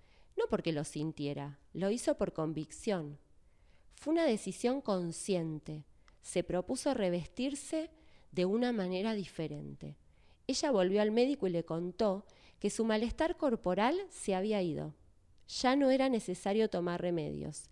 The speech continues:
Y encima su jefe había comenzado a tratarla de una manera diferente. Sonreír, ser amable, decir palabras positivas tiene impacto en nuestro cerebro y en nuestro cuerpo.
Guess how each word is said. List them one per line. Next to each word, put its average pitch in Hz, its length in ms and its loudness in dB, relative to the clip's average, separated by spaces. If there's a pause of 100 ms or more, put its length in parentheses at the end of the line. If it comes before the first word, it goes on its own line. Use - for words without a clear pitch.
(300)
Y 190 80 4
encima 262 360 4
su 294 140 -2
jefe 240 500 -2 (360)
había 233 400 2
comenzado 254 800 0
a 180 120 -4
tratarla 196 520 -2
de 175 80 0
una 185 200 2
manera 175 420 0
diferente. 143 800 -8 (720)
Sonreír, 170 840 -2 (640)
ser 254 380 6
amable, 156 680 -2 (540)
decir 254 440 0
palabras 226 580 2
positivas 240 880 -4 (300)
tiene 269 240 2
impacto 240 580 2
en 247 80 6
nuestro 175 300 0
cerebro 156 600 -2 (420)
y 175 120 2
en 175 100 2
nuestro 156 320 -2
cuerpo. 160 640 2